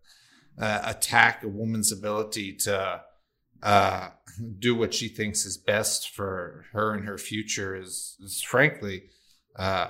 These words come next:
un-American. And so, um, you know, there's a court case in front of the Supreme Court right now, and, and I'm, I'm sure this law that you're, uh, have just described in Texas is gonna come under equal legal scrutiny. And,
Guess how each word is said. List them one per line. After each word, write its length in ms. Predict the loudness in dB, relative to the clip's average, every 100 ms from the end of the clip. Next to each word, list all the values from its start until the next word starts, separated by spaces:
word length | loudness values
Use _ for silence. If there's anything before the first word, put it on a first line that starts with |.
| -4
un-American. 840 | -4 -4 -2 -4 -4 -8 -14 -16 -16
And 240 | -14 -10
so, 600 | -8 -2 0 0 -2 -6 -14 _ _ _ -2
um, 460 | 2 2 0 -6 -12
you 120 | -6
know, 180 | -4 -4
there's 200 | -4 -6
a 40 |
court 320 | -6 -4 -4 -2
case 280 | 0 0
in 60 | -2
front 220 | -4 -4
of 80 | -4
the 80 | -4
Supreme 400 | -6 -4 -4 -4
Court 320 | -2 -2 0
right 220 | -2 -6
now, 420 | -4 -4 -4 -4
and, 420 | -8 -14 -18 -14 -12
and 200 | -10 -8
I'm, 260 | -8 -8
I'm 160 | -8 -6
sure 280 | 0 2 2
this 260 | 2 -2
law 240 | 0 0 -2
that 160 | -6
you're, 320 | -6 -6 -8 -14 _ _ _ -8
uh, 220 | -4 -2
have 160 | -4 -6
just 240 | -4 -4
described 340 | -4 -4 -2 -4
in 80 | -4
Texas 480 | -4 -4 -4 -6
is 140 | -6 -8
gonna 220 | -8 -8
come 280 | -8 -8 -6
under 220 | -8 -8
equal 360 | -8 -8 -8 -4
legal 280 | -6 -6
scrutiny. 680 | -6 -6 -6 -8 -8 -8 -8
And, 200 | -12 -16